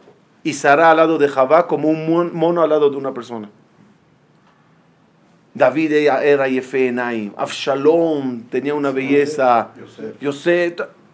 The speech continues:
Speaker 1: habla mucho de la belleza.
Speaker 2: Rahab.
Speaker 1: Pero la Torah te, te, la Torah no está censurada, y men-, y, y adrede. Y Baruch Hashem que es así, porque es Torah Temet.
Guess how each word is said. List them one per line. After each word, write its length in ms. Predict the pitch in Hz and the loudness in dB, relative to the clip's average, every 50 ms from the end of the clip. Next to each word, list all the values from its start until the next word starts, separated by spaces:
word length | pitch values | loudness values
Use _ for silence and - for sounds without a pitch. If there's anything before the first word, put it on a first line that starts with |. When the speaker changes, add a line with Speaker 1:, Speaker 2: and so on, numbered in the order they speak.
| _ - - _ _ | _ -20 -20 _ _
Speaker 1:
habla 300 | - - 208 233 247 233 | -2 2 2 4 4 4
mucho 260 | 220 220 214 214 226 | 2 2 0 0 0
de 100 | 180 156 | 0 2
la 100 | 147 139 | 0 0
belleza. 420 | 139 120 113 107 98 - - - - - _ _ _ _ _ _ _ _ _ _ _ _ _ _ _ _ _ _ _ _ _ _ | 0 -2 -4 -8 -10 -12 -14 -20 -20 -20 _ _ _ _ _ _ _ _ _ _ _ _ _ _ _ _ _ _ _ _ _ _
Speaker 2:
Rahab. 320 | 110 110 107 107 110 110 110 - - - - - - - | -20 -20 -20 -20 -20 -20 -20 -20 -20 -20 -20 -20 -6 2
Speaker 1:
Pero 600 | 180 175 175 170 165 165 165 160 156 156 151 - - - _ _ _ _ _ _ _ _ _ _ _ _ _ _ _ _ _ _ _ _ _ _ _ _ _ _ _ _ _ _ _ _ _ _ _ _ _ - - - - - | 4 4 6 6 8 8 8 8 8 8 6 0 -8 -20 _ _ _ _ _ _ _ _ _ _ _ _ _ _ _ _ _ _ _ _ _ _ _ _ _ _ _ _ _ _ _ _ _ _ _ _ _ -20 -20 -18 -4 2
la 180 | 160 160 160 | 2 4 4
Torah 240 | 165 196 226 247 247 | 4 2 2 2 4
te, 140 | 233 202 180 | 4 2 4
te, 260 | 175 170 165 165 - - - - - _ - - _ _ | 4 2 2 0 -4 -10 -20 -20 -20 _ -20 -20 _ _
la 200 | 160 165 156 147 | 0 2 2 4
Torah 220 | 147 180 196 214 214 | 4 4 6 6 4
no 80 | 214 | 4
está 160 | 214 220 220 196 | 2 0 -2 -2
censurada, 640 | - 185 156 - - 156 139 139 131 123 104 95 - - - | -2 -4 -6 -4 -6 -4 0 0 0 0 -2 -6 -10 -14 -14
y 280 | 113 127 127 131 131 139 | -10 -8 -6 -6 -6 -4
men-, 240 | 147 165 180 170 170 156 143 139 143 139 139 139 | -4 -4 -4 -6 -6 -8 -6 -6 -6 -6 -6 -8
y, 80 | 135 139 | -2 0
y 80 | 139 | 2
adrede. 500 | 135 131 131 151 160 156 143 110 101 - - _ _ _ _ _ _ _ - | 2 2 2 2 2 2 0 0 -4 -8 -14 _ _ _ _ _ _ _ -6
Y 60 | 117 | 0
Baruch 260 | 120 135 160 185 - | 2 2 2 2 0
Hashem 260 | 185 170 170 180 170 | -2 -2 -2 -2 -2
que 100 | 143 160 | -2 -2
es 60 | 151 | -2
así, 240 | 147 139 139 123 113 | -2 -4 -4 -8 -12
porque 260 | 107 - 123 113 147 147 | -10 -12 -8 -2 -2 -2
es 80 | 143 | -2
Torah 240 | 143 165 156 156 151 | -2 -2 -2 -2 -2
Temet. 400 | 151 156 160 170 156 120 - - | -2 -2 -2 -2 -2 -4 -6 -12